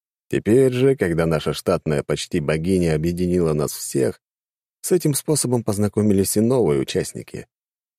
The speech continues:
Голицын, прекрасно образованный маг вне категории,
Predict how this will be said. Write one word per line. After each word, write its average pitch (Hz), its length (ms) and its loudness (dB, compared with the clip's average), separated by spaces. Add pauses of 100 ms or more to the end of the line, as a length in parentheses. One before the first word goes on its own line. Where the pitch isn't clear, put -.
(880)
Голицын, 101 580 2
прекрасно 98 560 0
образованный 87 560 2
маг 87 340 0
вне 80 220 2
категории, 82 640 0